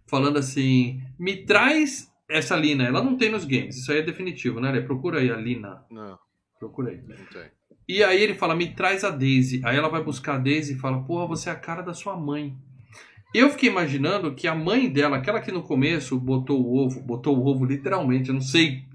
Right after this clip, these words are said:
Speaker 1: Provavelmente essa espécie bota ovo, né? Então a mulher já tava sofrida ali na hora que ela foi levar <laughs> o ovo na porta,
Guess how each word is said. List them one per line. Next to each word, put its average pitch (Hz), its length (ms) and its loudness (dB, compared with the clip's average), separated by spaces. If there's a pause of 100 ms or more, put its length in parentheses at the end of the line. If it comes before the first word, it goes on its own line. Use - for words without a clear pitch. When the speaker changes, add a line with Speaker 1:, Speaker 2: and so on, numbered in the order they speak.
(560)
Speaker 1:
Provavelmente 240 960 6
essa 208 240 2
espécie 165 420 -2
bota 190 300 0
ovo, 135 380 2
né? 123 240 -2
Então 143 180 -2
a 156 60 -4
mulher 139 260 0
já 151 120 -4
tava 185 400 -2
sofrida 180 720 -4
ali 120 320 -4 (500)
na 127 120 0
hora 131 160 4
que 131 80 -2
ela 123 140 2
foi 131 240 4
levar 117 640 0
<laughs> - 40 -14
o 131 220 6
ovo 127 280 6
na 113 160 -4
porta, 120 380 -2